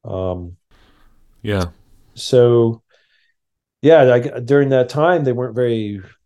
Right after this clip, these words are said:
Speaker 1: playing big shows and, and weren't getting their records really even released in America. Uh, largely.
Speaker 2: Yeah,
Speaker 1: <laughs>
Speaker 2: yeah.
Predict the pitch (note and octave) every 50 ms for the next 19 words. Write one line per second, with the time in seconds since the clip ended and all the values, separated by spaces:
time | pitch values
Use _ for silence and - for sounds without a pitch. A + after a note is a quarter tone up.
0 | _ _ _ _ _ _ _ _ _ _ _ _ _ _ _ _ _ _ _ -
1 | C3+ C#3 C3+ B2 A2 A#2+ A#2 - - - C3 B2+ C3+ C#3 C#3 C3+ C3+ C3+ B2+ A2
2 | A2 G#2+ G2+ G2 F#2+ F#2 F2+ F#2 F#2 F#2 G2 G#2 A#2+ B2+ A#2 - B2+ A#2+ A#2+ A#2
3 | A2+ G#2+ G2+ G2+ A2 C3+ E3+ - - A#2+ G#2 G2 - - G#2 G2+ G2+ G2+ G2 G2
4 | - A2 G2+ G#2 F#2+ F#2+ G2 G2 G2 G2 A2 C#3+ G#3 A3+ - - - - - A3
5 | A3 - A2 G2+ G2+ G2+ B2 F3+ F#3+ C3+ - - G2+ F#2 F2+ F2+ G#2+ - - _
6 | _ _ _ _ _ _ _ _ _ _ _ _ _ _ _ _ - - - -
7 | - - - - - - - A2 G#2+ G#2+ G#2+ G2+ F#2+ F2 F#2 A2+ C3 C#3 G#2+ F#2
8 | F#2 - - C#3+ - - - E3+ - A#2 G#2+ -